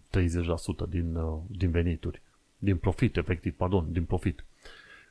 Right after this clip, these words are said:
Pentru că nu a avut nici timpul și nici n-avea cum să facă toate actele și toate pregătirile necesare. Acum s-a mai redresat firma aia, că e o firmă destul de mare, dar pe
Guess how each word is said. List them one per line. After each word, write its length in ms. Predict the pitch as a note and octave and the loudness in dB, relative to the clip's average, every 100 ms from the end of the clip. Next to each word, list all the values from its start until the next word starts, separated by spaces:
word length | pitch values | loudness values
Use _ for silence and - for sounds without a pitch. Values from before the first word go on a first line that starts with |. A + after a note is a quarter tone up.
| _ - | _ 2
Pentru 200 | F#2+ F#2+ | 4 6
că 360 | F2+ F2+ F#2 - _ _ _ | 4 4 2 -4 _ _ _
nu 260 | - A2 G2+ | 0 4 6
a 40 | |
avut 220 | F#2+ F#2+ G2 | 6 4 4
nici 240 | G2 - | 2 2
timpul 320 | A#2 G#2 F2 | 0 2 2
și 160 | - G2+ | 2 4
nici 220 | G2 F2+ | 4 4
n-avea 180 | G2 F#2 | 2 2
cum 320 | - A#2 F2+ | 2 2 2
să 340 | - F2 E2 D#2+ D#2 | 2 0 0 -2 -6
facă 520 | - F#2 - E2 F2+ E2+ | -2 -2 0 -2 -2 -2
toate 260 | G2 - | -2 2
actele 300 | F2+ F2 F2+ | 0 0 -2
și 60 | E2 | 0
toate 200 | F2+ F#2+ | 0 -2
pregătirile 580 | - E2+ E2+ G2+ E2+ E2 | -2 -2 0 0 0 -2
necesare. 460 | E2 - - E2+ - | -2 -4 0 0 -2
Acum 280 | F#2+ D3 C3 | 0 2 4
s-a 140 | C3 | 6
mai 140 | B2+ | 6
redresat 420 | A#2+ A#2+ B2+ - - | 6 6 4 4 2
firma 240 | F2 D#2+ | 0 0
aia, 100 | D#2+ | 0
că 80 | F#2 | -2
e 20 | |
o 40 | |
firmă 260 | E2+ F#2+ E2+ | -2 -2 0
destul 280 | F2 - F2+ | -2 -2 -2
de 60 | |
mare, 260 | F2 F2+ E2 | 0 0 0
dar 280 | F2 F2+ - _ _ _ _ | 0 0 -2 _ _ _ _
pe 440 | A2+ A#2+ A#2+ A#2 | 6 6 6 2